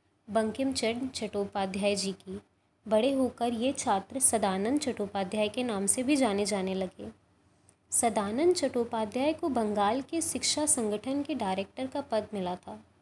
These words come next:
इस कहानी से हमें ये शिक्षा मिलती है कि हमेशा इंसान को अपने कर्मों पर विश्वास रखना चाहिए।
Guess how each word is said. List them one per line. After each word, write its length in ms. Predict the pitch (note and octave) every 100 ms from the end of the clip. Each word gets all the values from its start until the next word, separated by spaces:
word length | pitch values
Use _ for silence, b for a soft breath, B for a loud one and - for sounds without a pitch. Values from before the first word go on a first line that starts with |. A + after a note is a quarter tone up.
| _ _ _ _ _ _ _ _ _ _ _
इस 160 | D4 -
कहानी 460 | D#4 A3+ A3+ C#4+
से 180 | E4 F4+
हमें 260 | D4 D#4 D#4+
ये 120 | E4+
शिक्षा 420 | D#4+ C4 - D#4+
मिलती 340 | D4+ B3+ - A#3+
है 160 | B3
कि 140 | C4+ D#4+
हमेशा 600 | C4 A#3+ B3+ C#4 - G#3 b b b -
इंसान 520 | C4 B3 - A#3+ D#4
को 140 | -
अपने 300 | F4+ - D4 D#4
कर्मों 360 | - A3+ C#4
पर 200 | D#4 D#4+
विश्वास 520 | A3+ A3 - A#3 B3+
रखना 260 | A3+ - G#3
चाहिए। 460 | G3+ G3+ F3+ F3+